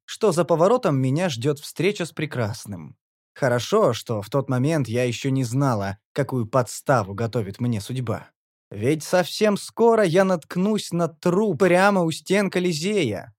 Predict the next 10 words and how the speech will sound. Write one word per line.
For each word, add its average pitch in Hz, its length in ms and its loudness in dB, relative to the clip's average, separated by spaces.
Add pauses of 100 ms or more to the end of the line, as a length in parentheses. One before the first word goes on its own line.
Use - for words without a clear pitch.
(160)
познакомлюсь 202 680 2
со 190 300 2
хмурым 226 440 0
красавчиком-комиссаром 202 1600 0 (200)
и 147 100 0
окажусь 156 560 0
в 143 120 0
эпицентре 139 760 -2
расследования 135 840 -4
убийства. 117 840 -8